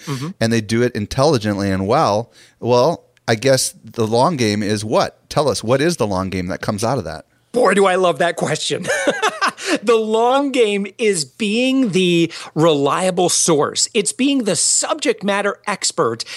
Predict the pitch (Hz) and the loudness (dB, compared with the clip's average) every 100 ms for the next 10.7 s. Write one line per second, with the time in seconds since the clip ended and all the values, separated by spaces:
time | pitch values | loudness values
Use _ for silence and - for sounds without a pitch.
0 | - 143 202 165 170 240 - 190 208 285 | -10 -2 -2 -2 -4 -2 -2 0 2 2
1 | 262 156 - 143 135 127 135 123 - - | 2 0 0 -4 -4 -4 -4 -4 -6 -12
2 | - - 190 165 170 123 233 214 - 165 | -10 -4 -2 2 0 0 -2 -2 -2 0
3 | 151 - - - 247 226 220 - 180 160 | 0 -2 -4 0 0 2 0 -2 -4 -2
4 | - 196 185 180 - 180 147 - 180 170 | -2 0 0 0 -2 -4 -2 -2 -2 0
5 | 160 - 180 135 165 127 92 87 - - | 0 -2 -6 0 0 0 -6 -14 -14 -14
6 | - - 214 214 - 311 294 247 - 214 | -4 2 2 2 0 0 0 -2 2 2
7 | 196 165 147 165 156 160 151 143 165 147 | 2 0 -2 -2 0 0 0 -2 -4 0
8 | 170 165 - 233 277 262 262 285 240 226 | 0 0 -6 -8 -2 2 2 2 2 2
9 | 208 - 202 185 - 160 123 170 143 127 | 0 2 2 2 2 2 2 0 0 -2
10 | 127 - 240 135 101 95 - | -4 -2 -2 0 -4 -6 -8